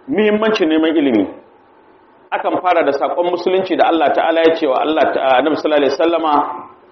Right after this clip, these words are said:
mala'ika Jibril ya zo ce masa, "Ka yi karatu da sunan Ubangijinka." Idan muna maganin rufewa game da ilimi,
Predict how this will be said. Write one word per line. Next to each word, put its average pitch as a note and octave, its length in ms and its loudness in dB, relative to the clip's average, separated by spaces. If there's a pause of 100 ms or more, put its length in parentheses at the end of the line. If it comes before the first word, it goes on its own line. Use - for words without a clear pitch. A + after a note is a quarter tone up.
(280)
mala'ika D#3+ 500 -2 (120)
Jibril D3+ 320 2
ya C#3+ 80 4
zo D#3+ 160 4
ce D#3+ 80 -2
masa, D#3 260 -2
"Ka - 120 -4
yi C#3 100 -2
karatu D#3 400 0
da C3 80 0
sunan C#3+ 240 0
Ubangijinka." A2+ 600 -2 (1900)
Idan F#3 240 -2
muna C4 320 2
maganin F#3 320 2
rufewa E3+ 560 2
game D#3 180 0
da - 80 2
ilimi, B2+ 360 0